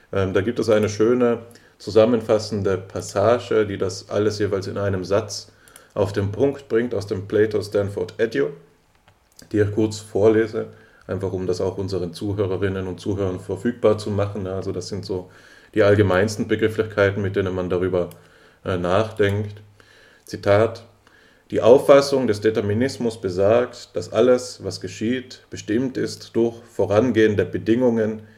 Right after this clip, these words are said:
in Verbindung mit den Naturgesetzen. Inkompatibilismus ist die philosophische Auffassung,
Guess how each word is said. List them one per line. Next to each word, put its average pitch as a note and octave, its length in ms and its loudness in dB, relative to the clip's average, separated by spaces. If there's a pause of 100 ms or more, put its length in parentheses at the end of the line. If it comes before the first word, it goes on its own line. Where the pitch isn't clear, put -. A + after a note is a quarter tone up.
(140)
in G#2 160 -2
Verbindung G#2 520 0
mit G2 160 -4
den F#2 100 -8
Naturgesetzen. F#2 800 -4 (1040)
Inkompatibilismus D3 1300 0
ist - 260 -6
die - 60 -10
philosophische A2 640 0
Auffassung, B2 800 -2